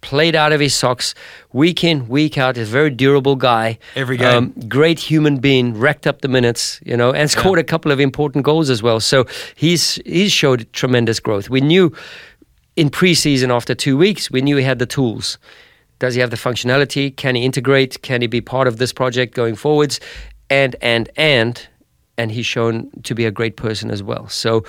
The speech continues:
Speaker 1: you know, he's also earned himself and rewarded himself with, with an M L S contract.
Speaker 2: We're gonna move into a new section. It's called Getting to Know You, and, um, it's very simple. I'm gonna ask you some quick fire questions, and you're gonna give me your honest answers.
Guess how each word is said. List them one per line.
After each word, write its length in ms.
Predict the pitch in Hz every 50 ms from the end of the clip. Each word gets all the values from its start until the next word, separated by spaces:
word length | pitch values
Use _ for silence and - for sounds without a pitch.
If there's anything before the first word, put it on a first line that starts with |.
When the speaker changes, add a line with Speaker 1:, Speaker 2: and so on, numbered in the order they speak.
| - - - - _
Speaker 1:
you 100 | - 117
know, 140 | 117 120 123
he's 300 | 113 113 127 131 113 120
also 500 | - 127 110 - 123 113 107 107 - - _ - - - _ -
earned 200 | 123 123 117 117
himself 480 | 113 110 - - 117 113 110 - - -
and 140 | 110 110
rewarded 440 | 101 101 101 98 110 139 143 120 98
himself 580 | 104 107 104 101 - - - 113 - - - -
with, 320 | 117 110 104 - - -
with 160 | - 104 -
an 100 | - 107
M 80 | 110 104
L 120 | 104 104
S 80 | 107 -
contract. 500 | - - 104 110 - - - - - - _ _ _ _ _ _ _ _ _ _ _ _ _ _ _ _ _ _ _
Speaker 2:
We're 60 | -
gonna 80 | 120 120
move 240 | 117 120 120 113 113
into 260 | 117 113 113 - 117
a 60 | 110
new 180 | 107 110 113 110
section. 480 | - - 110 98 - - - 104 95 - _ _ _ _ _ _ _ _ _ _ - _ _ _ _ _ -
It's 80 | -
called 180 | - 151 135 117
Getting 380 | - 156 147 - - 160 143
to 140 | 131 - 143
Know 160 | 131 135 135
You, 280 | 139 131 120 107 95 90 - _ _ _ -
and, 220 | 113 110 107 107
um, 380 | 107 107 107 104 104 104 98 92 _ _ _ _
it's 140 | - - -
very 200 | 123 120 117 117
simple. 440 | - - 123 113 101 - 110 104 _ _ _ _
I'm 100 | 120 117
gonna 160 | 113 110 113
ask 260 | 113 113 110 - -
you 100 | 131 113
some 160 | - - 117 113
quick 220 | - 123 107 -
fire 200 | - 117 107 101
questions, 640 | - - 117 104 - - 120 113 113 104 - - - _ _ _ _ _ -
and 80 | 113
you're 40 | 113
gonna 100 | 107 110 113
give 60 | 110
me 60 | 110
your 120 | 104 104 110
honest 300 | 110 110 107 101 - -
answers. 560 | 107 101 113 - - 110 98 - - - -